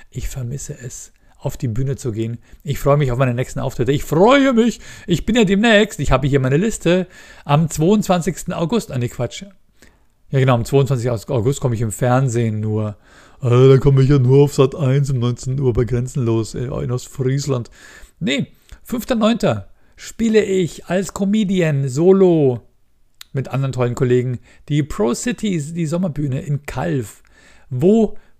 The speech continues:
zur Hölle ist Calw? Was ist auch für eine fucking Stadt, oder? Calw mit W.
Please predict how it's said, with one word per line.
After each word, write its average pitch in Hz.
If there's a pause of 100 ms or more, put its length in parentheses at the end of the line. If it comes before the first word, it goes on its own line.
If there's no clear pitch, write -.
zur 139
Hölle 151 (280)
ist -
Calw? 127 (720)
Was 143
ist 190
auch 185
für -
eine 139
fucking 185
Stadt, 175
oder? 151 (280)
Calw 127 (320)
mit 123
W. 131